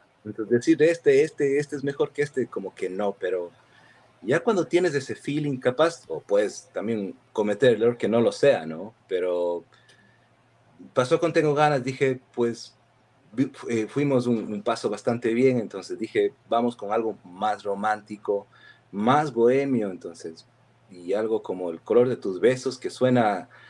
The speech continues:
a esas canciones de, de, justamente muy inspirado a las canciones de Emanuel, de, de Rafael, de esa época de los ochenta, finales de los setenta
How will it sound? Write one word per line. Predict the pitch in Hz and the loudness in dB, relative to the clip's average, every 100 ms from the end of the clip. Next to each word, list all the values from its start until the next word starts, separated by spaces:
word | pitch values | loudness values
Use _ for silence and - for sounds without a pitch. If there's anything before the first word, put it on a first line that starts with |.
| - - | -18 -14
a | |
esas | 92 95 | -10 -6
canciones | - 98 - 123 123 110 | -4 -6 2 4 4 2
de, | 98 90 85 _ _ _ _ | -2 -4 -6 _ _ _ _
de, | 82 87 85 85 82 _ _ | -4 -2 -2 -4 -6 _ _
justamente | - 175 180 170 175 160 | -4 -4 0 2 2 2
muy | 151 180 | 2 2
inspirado | 131 - 139 151 | 2 2 2 4
a | |
las | 123 - | 0 -2
canciones | 113 135 139 104 | -4 0 0 2
de | 90 | 0
Emanuel, | 95 98 110 113 113 110 98 | 2 0 2 2 4 2 0
de, | 82 82 73 - | -4 -8 -8 -12
de | - - | -10 -6
Rafael, | 85 - 95 98 110 107 | -8 -4 0 4 4 2
de | 92 | -4
esa | 90 87 85 | -8 -6 -6
época | 98 107 95 | -4 -6 -6
de | 90 | -8
los | 76 - | -10 -20
ochenta, | 78 - 101 95 - 82 | -16 -6 -4 -4 -10 -12
finales | - 90 90 95 | -10 -8 -6 -6
de | 82 | -10
los | 80 - | -18 -18
setenta | 78 - 95 98 92 | -18 -8 -8 -8 -12